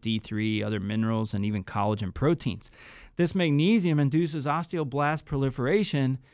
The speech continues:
and acts as a cofactor needed for the activation of vitamin D twenty-five. Its deficiency is associated with reduced bone formation. In spite of its importance,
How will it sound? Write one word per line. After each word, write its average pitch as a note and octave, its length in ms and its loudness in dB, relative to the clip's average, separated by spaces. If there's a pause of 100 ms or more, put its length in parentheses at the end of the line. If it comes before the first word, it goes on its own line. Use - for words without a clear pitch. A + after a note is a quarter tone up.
(260)
and A#2+ 100 0
acts F3+ 220 2
as F#3+ 140 0
a D3+ 60 2
cofactor C3 1040 0 (340)
needed F#3 520 4
for E3 140 -2
the C#3+ 180 0
activation D3 680 0
of A#2 80 -2
vitamin A2+ 480 -2 (320)
D B2+ 160 0
twenty-five. G2+ 640 -6 (720)
Its E3+ 240 0
deficiency C#3 920 0
is A#2 180 -6
associated C3+ 600 -2
with A#2 200 -6
reduced A2+ 580 -4
bone A2+ 260 -2
formation. A2 640 -4 (880)
In D#3 140 4
spite F3+ 340 2
of F#3+ 80 2
its F3+ 160 0
importance, C#3 800 0